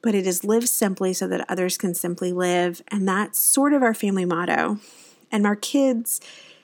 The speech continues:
even when we were paying off debt, had everything they needed. And we get to do a lot of amazing and fun things. But there are things that we just don't do,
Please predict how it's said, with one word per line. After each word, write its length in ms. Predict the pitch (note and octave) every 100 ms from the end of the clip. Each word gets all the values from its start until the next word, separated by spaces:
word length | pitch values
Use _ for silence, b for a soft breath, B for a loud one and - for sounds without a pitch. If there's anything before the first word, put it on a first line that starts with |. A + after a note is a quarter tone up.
| B -
even 320 | D#4+ F#4 D#4
when 100 | B3+
we 100 | G#3
were 100 | F3+
paying 240 | F3+ E3
off 140 | E3 -
debt, 260 | - G3
had 180 | A#3 G#3+ -
everything 340 | C4 D4 A#3+
they 120 | F#3+
needed. 400 | F3 F3 G#3 C#4+ G#3+ B B B B _ _
And 440 | G#3 G3+ G3+ G3+
we 100 | G3
get 200 | G3 A3+
to 80 | A3
do 120 | - G3+
a 20 |
lot 260 | G3 A#3
of 80 | A#3+
amazing 480 | G#3+ G3+ F3+ F#3 F3+
and 120 | F3
fun 220 | - F#3
things. 580 | F#3+ D3+ F3+ G3+ A#3+ - B B B B B B B _ -
But 220 | G#3 -
there 200 | G#3+ G#3+
are 140 | A3+
things 440 | A3 - G#3+ G#3+ G#3
that 120 | G#3
we 80 | G3+
just 220 | G#3 G#3
don't 180 | G3+ G3+
do, 400 | F#3+ F#3 F#3